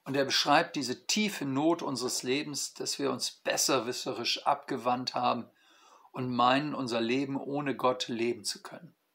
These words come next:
Er möchte uns zurücklieben und kommt in Jesus und trägt die bittersten Konsequenzen unserer Gottvergessenheit selber, damit wir Teil von ihm sein können und zu ihm gehören können.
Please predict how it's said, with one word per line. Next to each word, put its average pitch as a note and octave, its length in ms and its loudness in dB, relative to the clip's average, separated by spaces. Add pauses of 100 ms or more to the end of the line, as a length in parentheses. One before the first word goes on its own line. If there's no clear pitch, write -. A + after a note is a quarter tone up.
(720)
Er D#3+ 260 8
möchte D3 400 2
uns - 260 -2
zurücklieben C#3 680 -2
und B2+ 160 -4
kommt C#3 280 0
in C3 140 -6
Jesus D3 500 -2
und B2+ 200 -6
trägt D3 500 0
die B2 80 -6
bittersten D3 600 -2
Konsequenzen C3 920 -6 (460)
unserer C3 400 2
Gottvergessenheit B2 1500 0 (260)
selber, A#2+ 640 4
damit - 500 -2
wir D3 240 4 (580)
Teil E3 440 8
von - 300 -2
ihm E3 260 -2
sein C#3+ 480 2
können B2 320 -2
und B2+ 140 -4
zu - 200 0
ihm D3 300 -4
gehören C3 440 0
können. A#2+ 360 -12